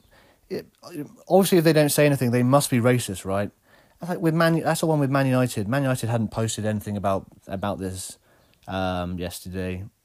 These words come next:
And people are saying, you know, "Oh, why won't this faceless entity come out against racism?" I'm thinking,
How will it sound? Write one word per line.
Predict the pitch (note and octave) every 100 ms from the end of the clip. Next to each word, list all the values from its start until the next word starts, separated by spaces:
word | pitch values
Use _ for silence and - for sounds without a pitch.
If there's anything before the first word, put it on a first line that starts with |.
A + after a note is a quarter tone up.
| _ _ _
And | - F3+
people | F#3+ E3+
are |
saying, | E3 E3+ E3 D#3 D3+ - _ _ -
you |
know, | C#3+
"Oh, | D#3 E3
why | D3 E3+
won't | E3+ D#3+
this | D#3+
faceless | - D3+ D3+ D3 D3
entity | D3 - D3
come | - D3
out | C#3+ C3+
against | C#3 C3+ -
racism?" | C#3 C3+ C3 C3 D#3+
I'm | F#3
thinking, | F3+ F3 E3 E3